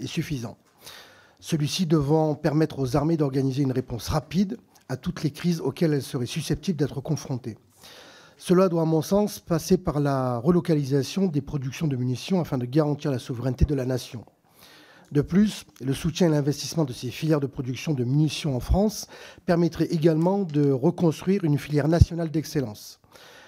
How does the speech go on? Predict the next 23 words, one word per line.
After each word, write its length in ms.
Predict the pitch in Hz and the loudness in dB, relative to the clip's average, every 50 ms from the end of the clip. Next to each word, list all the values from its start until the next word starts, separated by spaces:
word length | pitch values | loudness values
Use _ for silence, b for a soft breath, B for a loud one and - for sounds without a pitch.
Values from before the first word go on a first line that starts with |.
| B B B B | B B B B
Les 80 | B 143 | B 2
retombées 380 | 151 170 160 175 175 165 170 165 | 2 2 4 4 4 4 4 2
économiques 420 | 165 - 175 160 165 165 165 165 | 2 2 2 4 4 4 2 0
pour 120 | - - | 0 0
la 60 | 143 143 | 2 4
nation 420 | 160 160 151 - - 175 165 151 | 4 4 2 0 0 0 0 0
seraient 540 | - - - 143 131 135 131 127 131 127 117 104 113 113 | 0 -2 -2 0 0 2 2 2 0 0 -2 -6 -8 -2
non 180 | 123 143 147 147 | 0 2 4 4
négligeables. 580 | 143 131 123 127 143 127 127 160 190 190 156 | 2 0 0 -2 -2 2 4 4 2 2 2
Je 60 | 139 | -4
pense 280 | 131 - 143 139 - - | -4 -2 -4 -4 -2 -2
notamment 380 | 156 135 - 165 151 147 135 131 | -4 0 0 2 2 4 2 4
à 40 | |
l'emploi 600 | 135 147 156 156 156 - 156 160 151 156 151 143 147 B B B B B B B B | 4 4 2 2 -2 -4 -2 0 2 2 0 -2 -4 B B B B B B B B
et 100 | - 135 | -4 -2
la 220 | 127 131 127 120 117 | 0 0 0 -2 -2
redynamisation 880 | 110 156 185 151 165 165 156 165 160 160 151 139 151 139 139 - 160 | 2 2 2 2 2 0 2 2 2 2 4 4 2 2 2 0 -2
économique 480 | 147 139 143 - 139 135 139 147 151 131 | -2 -2 0 0 0 2 2 2 0 0
des 120 | 127 131 | -2 -4
territoires 480 | - - 143 120 139 - - 160 139 131 | -2 -2 -4 -4 -4 -4 -2 -4 -2 -2
devenus 440 | 127 131 120 123 139 147 170 170 131 | -2 -4 -2 0 2 2 2 2 0
des 120 | 139 131 | -2 -2
déserts 520 | 117 139 139 123 131 160 170 185 185 - | 0 0 0 2 2 2 2 2 0 -6